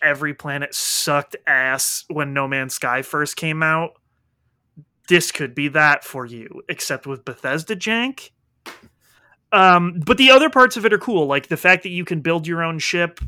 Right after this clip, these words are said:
and stuff, and that part looks cool.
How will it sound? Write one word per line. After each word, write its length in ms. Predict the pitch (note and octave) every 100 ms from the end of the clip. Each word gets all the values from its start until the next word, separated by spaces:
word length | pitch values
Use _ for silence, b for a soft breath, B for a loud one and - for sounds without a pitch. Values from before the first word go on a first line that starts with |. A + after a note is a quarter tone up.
| - -
and 200 | D#3+ D#3+
stuff, 480 | - E3 D#3+ D#3 -
and 160 | D#3+ C#3
that 180 | C3+ -
part 220 | D#3 D#3
looks 240 | D#3 -
cool. 580 | - E3 D#3+ D#3+ D#3 D3+